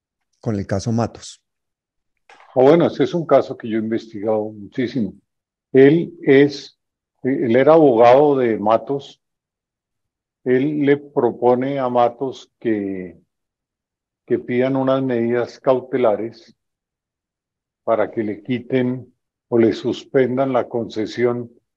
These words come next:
Speaker 2: de la empresa de carros coreanos Hyundai a, al ecuatoriano, al delincuente ecuatoriano Juan El Juri, que es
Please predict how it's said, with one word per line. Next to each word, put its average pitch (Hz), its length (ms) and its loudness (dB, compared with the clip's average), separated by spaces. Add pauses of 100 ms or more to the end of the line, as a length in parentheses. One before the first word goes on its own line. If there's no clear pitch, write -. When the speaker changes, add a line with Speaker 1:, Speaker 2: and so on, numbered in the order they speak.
(280)
Speaker 2:
de 123 140 -4
la 117 100 -4
empresa 123 760 0
de 113 260 -6
carros 117 420 0
coreanos 110 800 -6 (140)
Hyundai 120 540 -4 (1400)
a, 107 640 2
al 113 120 0
ecuatoriano, 127 840 0
al 123 100 -6
delincuente 110 840 -6
ecuatoriano 117 720 -2
Juan 113 260 0
El 123 140 -8
Juri, 175 480 -2 (960)
que 110 300 -6
es - 440 -20